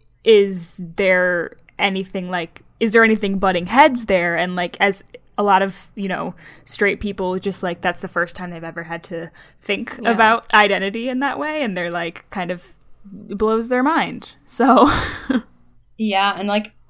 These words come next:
Speaker 3: I've made, unfortunately made the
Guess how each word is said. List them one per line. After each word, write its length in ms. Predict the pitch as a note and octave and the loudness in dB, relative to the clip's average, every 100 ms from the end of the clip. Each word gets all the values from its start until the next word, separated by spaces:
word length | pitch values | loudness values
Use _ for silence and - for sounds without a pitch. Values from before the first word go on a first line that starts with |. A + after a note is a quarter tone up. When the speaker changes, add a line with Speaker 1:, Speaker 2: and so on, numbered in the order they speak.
| _ - | _ -4
Speaker 3:
I've 280 | G#3+ A#3 C#4+ | 2 2 2
made, 240 | E4 D#4 - | 0 -2 0
unfortunately 640 | A#3 A#3 A3 G#3+ A3+ F#3+ | -2 0 -2 -2 -6 -4
made 340 | G3+ G3 G3+ - _ - | -2 -2 -4 -10 _ -12
the 540 | G#3 F#3+ F#3 F#3 | -8 -6 -4 -6